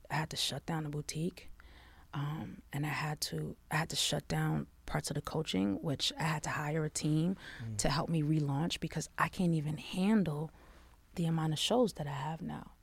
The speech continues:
Speaker 1: It's a lot.
Speaker 2: Talk your shit. I like this.
Speaker 1: So, uh, it's, you so funny.
Speaker 2: I like
Speaker 1: But
Speaker 2: this.
Speaker 1: it's true. It's like, it's like
Speaker 2: <laughs>
Speaker 1: n-, now it's like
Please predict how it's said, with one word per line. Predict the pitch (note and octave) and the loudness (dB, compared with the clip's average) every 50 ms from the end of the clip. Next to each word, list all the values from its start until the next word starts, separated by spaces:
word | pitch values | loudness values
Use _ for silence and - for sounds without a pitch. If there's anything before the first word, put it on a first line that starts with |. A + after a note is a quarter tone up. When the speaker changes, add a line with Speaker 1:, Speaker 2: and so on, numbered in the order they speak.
| - - - | -18 -6 -2
Speaker 1:
It's | - D#3 - | 0 0 2
a | D#3 | 2
lot. | C#3+ D#3+ G#3 A#3 D3+ - - - - - - - - - - | 2 4 4 2 2 -2 -4 -8 -8 -8 -8 -10 -12 -10 -4
Speaker 2:
Talk | - C#3 C#3+ - F3+ | 0 0 0 0 0
your | F#3+ G3+ | -2 -2
shit. | F#3+ G3+ F3+ C3+ - | -2 -2 -2 -2 0
I | C3 | 0
like | D3+ E3+ F3+ F3 | 0 0 0 0
this. | D3 B2 - - - | 0 0 0 0 -2
Speaker 1:
So, | - - - - F3 E3 D#3+ D#3 D#3 - - - - - - - | 0 4 6 8 8 10 8 8 4 2 -2 -6 -10 -8 -4 0
uh, | - - - - - - | 0 0 2 0 -2 0
it's, | - - G3 - - - - - - | 2 2 4 4 2 0 0 0 2
you | - F#3+ F3+ F3+ | 2 2 2 0
so | - - G3+ F#3 | 0 0 0 0
funny. | - - G3+ F#3+ F3+ D#3+ D3+ D#3 | 0 2 2 2 2 2 2 2
Speaker 2:
I | - - | 2 2
like | D3 B2+ A#2+ A2+ | 4 4 4 8
Speaker 1:
But | - F3+ G3+ | 10 10 10
Speaker 2:
this. | G3+ G3+ - - | 10 10 6 4
Speaker 1:
it's | - | 4
true. | - C4+ C#4 B3+ G#3+ | 6 8 8 8 8
It's | F#3 - - - | 6 4 4 4
like, | F3 D#3+ - | 4 4 4
it's | G3+ C4 F#3 - - | 2 4 4 6 8
like | F#3+ E3+ E3+ - | 8 8 10 10
Speaker 2:
<laughs> | - | 8
Speaker 1:
n-, | C#4+ C#4 - - - | 8 8 6 4 4
now | - F#3+ F#3+ G3 G3+ G#3+ A#3+ A3 | 4 4 6 6 6 8 6 6
it's | G3 - - | 6 4 2
like | - F3 E3+ E3+ | 2 2 0 0